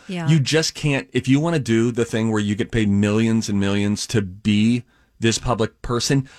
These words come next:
Speaker 2: when you're doing an interview, I'm not saying when you're at a grocery store or when you're, you know, just at your house.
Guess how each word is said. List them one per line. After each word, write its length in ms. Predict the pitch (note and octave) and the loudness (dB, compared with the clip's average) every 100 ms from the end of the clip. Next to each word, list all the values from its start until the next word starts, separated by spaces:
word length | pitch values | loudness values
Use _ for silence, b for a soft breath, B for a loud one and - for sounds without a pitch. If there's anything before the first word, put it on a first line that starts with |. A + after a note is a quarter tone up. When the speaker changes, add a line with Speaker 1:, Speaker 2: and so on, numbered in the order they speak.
| B | B
Speaker 2:
when 240 | A2+ C#3 F3+ | 0 2 4
you're 120 | D#3+ | 2
doing 320 | B2+ C3 A#2+ | 2 2 2
an 80 | G#2 | 2
interview, 320 | B2 A#2 E2+ | 0 -2 -2
I'm 120 | A2 | -2
not 160 | F#3 E3+ | -2 0
saying 240 | - D3+ | 0 2
when 140 | A2 A#2 | 2 2
you're 120 | G2+ | 0
at 60 | F2+ | -2
a 60 | |
grocery 600 | E2+ F2+ G2+ C3+ - A2 | -6 -4 -2 0 0 0
store 480 | G2+ - G2 G2+ G#2 | 0 0 0 0 0
or 160 | - G2+ | 0 0
when 240 | G2 A2+ | 2 2
you're, 320 | G#2+ G2+ G2 | 2 2 0
you 160 | G2+ A2 | -2 -2
know, 200 | F#2 F#2 | -2 -4
just 380 | - A2+ - - | -2 -2 -2 -4
at 180 | G2 F#2+ | -6 -4
your 140 | G2+ | -4
house. 320 | G#2 C3+ G2+ | -2 -4 -4